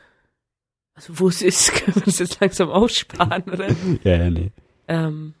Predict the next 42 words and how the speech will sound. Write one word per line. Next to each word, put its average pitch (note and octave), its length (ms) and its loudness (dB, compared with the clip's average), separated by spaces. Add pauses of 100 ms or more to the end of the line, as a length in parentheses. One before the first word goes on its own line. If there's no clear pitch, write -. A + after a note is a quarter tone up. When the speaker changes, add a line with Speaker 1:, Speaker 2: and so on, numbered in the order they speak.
(360)
Speaker 2:
Ah, - 100 -14
nein, D#2+ 80 -8 (180)
Speaker 1:
ja, E3 100 -4
Speaker 2:
das E3 100 -4
Speaker 1:
sonst - 500 -4
Speaker 2:
Nö. - 140 4 (1700)
Speaker 1:
Ja, D#3+ 320 2 (320)
ja. D#3+ 180 -8 (340)
Man D#3 60 -14
spricht - 320 -8
ja E3+ 100 2
Vietnamesisch, E3+ 800 2
man - 120 -16
hat - 200 -8
vietnamesische F3+ 720 4
Dong. - 240 -2 (560)
Speaker 2:
Ja. G#2+ 200 2 (280)
Ja, A#2 120 2
die, C3+ 220 0
diese B2 360 0
Schrift D3+ 340 -4
ist B2 140 -2
auch, A2+ 200 2
also A2+ 280 2
die, G#2+ 180 -2
weil A2 140 4
sie A2+ 160 0
ja, G#2+ 460 2
ähm, G2 320 2
die G2 240 0
verwenden G#2+ 400 2
ja, F#2 200 4
ähm, F#2 340 -2
jetzt F#2+ 180 -4
kein-, F#2+ 260 0
keine G#2 240 0
Schriftzeichen, D#3 720 0
sondern B2 180 2
sie A2 80 -4
verwenden A2+ 400 0
schon A#2+ 340 0
so G#2+ 340 -2